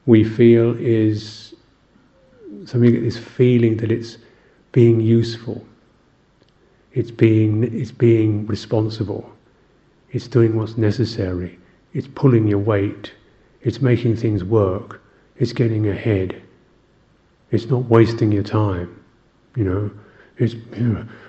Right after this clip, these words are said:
whatever it is, I'm, you know, I'm gonna just keep being busy, and, 'cause it's, well, you know, you've gotta do it, haven't you?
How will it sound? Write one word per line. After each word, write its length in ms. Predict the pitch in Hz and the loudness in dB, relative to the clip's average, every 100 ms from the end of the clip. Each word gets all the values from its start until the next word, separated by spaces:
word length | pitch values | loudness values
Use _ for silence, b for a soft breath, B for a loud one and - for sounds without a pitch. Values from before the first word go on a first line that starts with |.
| B | B
whatever 380 | 123 127 110 117 | 6 8 8 6
it 80 | 117 | 6
is, 180 | 107 98 | 4 2
I'm, 160 | 82 B B B - | -4 B B B 0
you 80 | 120 | 2
know, 120 | 110 | 2
I'm 160 | 107 104 | 2 0
gonna 240 | 113 - B B B B - | -4 -8 B B B B -14
just 180 | 123 - | -14 -12
keep 400 | - 135 - - | -10 -10 -10 -4
being 300 | 135 117 104 | 2 2 4
busy, 380 | 143 127 107 98 | 6 6 6 2
and, 260 | 95 95 - B B B | -2 -6 -10 B B B
'cause 220 | 135 113 | 0 2
it's, 260 | 107 - - B B B B B _ _ | -2 -4 -16 B B B B B _ _
well, 380 | 139 131 104 98 | 4 6 6 4
you 80 | 117 | 4
know, 240 | 101 123 123 | 4 4 4
you've 320 | 98 92 - | 4 -2 0
gotta 180 | 131 117 | 2 8
do 200 | 160 127 | 8 10
it, 100 | 156 | 8
haven't 200 | 175 143 | 6 6
you? 220 | 98 | 4